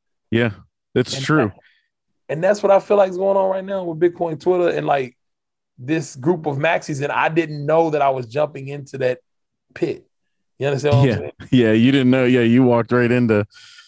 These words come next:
Speaker 2: Yeah, and, that,
Speaker 1: the
Speaker 2: and nobody, and to be honest, the Bitcoin maxis really don't go at me that hard. Like, they really, like, don't really go after me that hard. But just me seeing them kinda bullying on other people, I've always been a person that fight bullies.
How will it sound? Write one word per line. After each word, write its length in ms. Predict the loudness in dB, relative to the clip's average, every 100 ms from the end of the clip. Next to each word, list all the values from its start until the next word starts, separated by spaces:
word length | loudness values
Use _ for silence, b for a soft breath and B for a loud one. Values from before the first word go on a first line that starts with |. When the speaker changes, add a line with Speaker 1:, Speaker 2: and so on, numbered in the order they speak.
| B _ _ 0
Speaker 2:
Yeah, 200 | 4 4
and, 140 | 4
that, 120 | 2 0
Speaker 1:
the 60 |
Speaker 2:
and 80 | 0
nobody, 360 | 2 2 0 -2
and 100 | -2
to 80 | -2
be 180 | -2 0
honest, 320 | 0 0 -2
the 60 | -4
Bitcoin 380 | -4 -2 -2
maxis 380 | -2 -6 -6 -6
really 160 | -2 -2
don't 160 | -2 -2
go 180 | -2
at 100 | -2
me 180 | -8 -4
that 140 | 0 2
hard. 340 | 0 0 -6 _ _ _ _
Like, 160 | -8 -6
they 100 | -4
really, 460 | 0 0 -2 -6 -14 -8
like, 240 | -8 -8 _
don't 260 | -4 -2 -2
really 280 | -4 -6
go 300 | -2 0 2
after 360 | 2 -2 -4 -6
me 380 | -6 -8 -10 -14 _ _ -2
that 160 | 2
hard. 360 | 4 4 0 -2 b b b -4
But 100 | -2
just 280 | 0 -2 -2
me 180 | -2
seeing 640 | -2 -2 0 0 -2 -4 0
them 340 | 2 2 0
kinda 280 | 0 0 0
bullying 460 | -2 2 2 2 0
on 140 | 0
other 220 | 0 -2
people, 320 | -8 -10 -8 -4
I've 160 | 0
always 220 | 2 2
been 80 | -2
a 60 | -6
person 260 | -6 -6 -8
that 140 | -4
fight 240 | -4 -4
bullies. 340 | -6 -6 -8